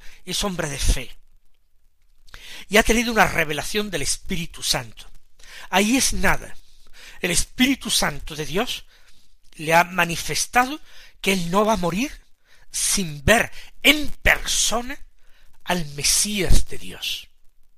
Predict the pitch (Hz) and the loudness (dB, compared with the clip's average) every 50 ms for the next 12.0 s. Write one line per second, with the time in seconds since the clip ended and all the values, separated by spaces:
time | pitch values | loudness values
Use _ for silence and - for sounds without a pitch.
0 | - - - - - - - - - - - - 214 202 - 214 214 208 - 196 | -20 -20 -18 -18 -18 -20 -20 -20 -20 -8 -2 0 0 0 0 0 -2 -2 -2 0
1 | 214 320 339 - - 208 160 - - 165 156 170 180 175 175 151 165 165 151 147 | 0 0 0 0 0 -2 -2 -4 -6 -8 -4 0 0 0 0 0 -2 -4 -4 -4
2 | 147 131 - - 247 202 147 120 - - - - - - - - - 170 165 160 | -4 -2 -2 -2 -2 -2 -6 -6 -8 -12 -14 -16 -18 -18 -16 -8 -4 -4 -4 -2
3 | 160 165 - - 180 160 147 147 151 156 143 - - 156 147 135 135 131 - 156 | -4 -4 -4 -2 -2 -2 -2 -2 -2 -4 -2 -2 -4 -4 -4 -6 -8 -10 -12 -12
4 | 147 139 135 - 135 131 127 - - - 139 - - - - - - - - - | -12 -10 -10 -8 -8 -8 -8 -10 -8 -6 -6 -4 -2 0 0 0 0 -2 -6 -14
5 | - - - 202 185 269 277 262 220 - - 156 143 - - 214 220 208 170 151 | -16 -14 -10 -4 -2 -2 -2 -2 -4 -8 -14 -20 -14 -8 -4 -4 -4 -4 -4 -6
6 | 185 - - - - - - - - - 196 180 175 170 160 180 208 196 185 165 | -8 -8 -10 -10 -10 -10 -10 -8 -2 0 2 4 4 6 6 6 6 6 4 0
7 | - - 160 240 - - - - - - - - - - - - - - - - | -4 -6 -8 -10 -10 -12 -16 -16 -16 -18 -20 -20 -20 -20 -20 -18 -18 -18 -18 -12
8 | - - 185 175 202 202 - - 208 - - 170 160 156 151 - - - 220 233 | -6 -4 -4 -2 0 0 0 0 -2 -2 -4 -6 -6 -6 -4 -4 -4 -2 0 0
9 | 247 240 233 247 - - - - - - - - - 185 - - - - - 170 | 0 0 0 -4 -8 -10 -12 -18 -18 -20 -16 -10 -10 -8 -4 -4 -4 -4 -4 -4
10 | 151 143 139 139 110 135 143 151 156 151 147 143 139 - - - - - - - | -4 -4 -4 -6 -8 -4 0 0 0 0 -2 -6 -8 -10 -12 -20 -20 -20 -20 -20
11 | _ - - - 156 139 - - - - - - - - - - - - - | _ -14 -8 -8 -6 -4 -4 -4 -4 -6 -6 -10 -10 -10 -12 -12 -12 -18 -20